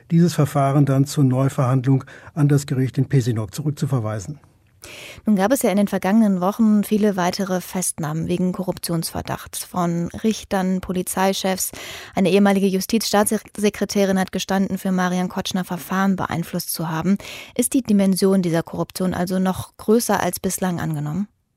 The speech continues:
Speaker 1: Also die Ermittlungen gegen diese Ex-Richterin und frühere Justizstaatssekretärin, äh, Monika Jankowska, die gehören zum Komplex Marian Kočner. Und es wird interessant sein zu sehen,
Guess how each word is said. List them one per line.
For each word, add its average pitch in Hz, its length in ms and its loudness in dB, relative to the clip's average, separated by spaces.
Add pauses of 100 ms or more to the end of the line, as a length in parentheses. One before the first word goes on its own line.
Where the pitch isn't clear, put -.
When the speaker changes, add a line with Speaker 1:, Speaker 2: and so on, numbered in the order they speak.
(800)
Speaker 1:
Also 156 180 2
die 180 140 2
Ermittlungen 175 640 6
gegen 160 300 6
diese 147 220 4
Ex-Richterin 170 640 2
und 151 140 4
frühere 156 340 2
Justizstaatssekretärin, 147 1500 0 (320)
äh, 190 40 -4
Monika 156 520 4
Jankowska, 151 720 0
die 143 240 2
gehören 151 580 6
zum 135 280 2
Komplex 139 520 -2
Marian 127 400 0
Kočner. 170 440 2
Und 143 100 2
es 143 160 -2
wird 147 100 0
interessant 147 440 0
sein 147 160 2
zu 143 140 -2
sehen, 147 340 2